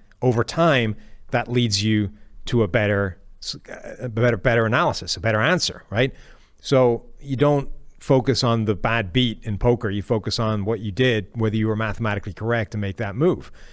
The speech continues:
Um, some guy, I'm, I was trying to find his tweet to give him credit on Twitter, but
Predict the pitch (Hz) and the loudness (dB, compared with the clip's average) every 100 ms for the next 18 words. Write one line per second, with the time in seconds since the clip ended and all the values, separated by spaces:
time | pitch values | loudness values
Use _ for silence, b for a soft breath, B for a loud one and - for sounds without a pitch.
0 | b b - 110 110 107 98 - - 170 | b b -6 -2 0 -2 -4 -8 -2 2
1 | 160 147 139 123 110 120 110 113 101 131 | 2 2 2 0 -2 -8 -6 -4 -4 -2
2 | 113 127 113 95 - 131 110 - 107 95 | -2 0 -2 -2 0 0 0 -2 -6 -4
3 | 113 98 87 123 117 92 101 - 117 104 | -4 -4 -2 0 0 -2 -6 -4 -2 -2
4 | 87 101 104 | -2 -4 -6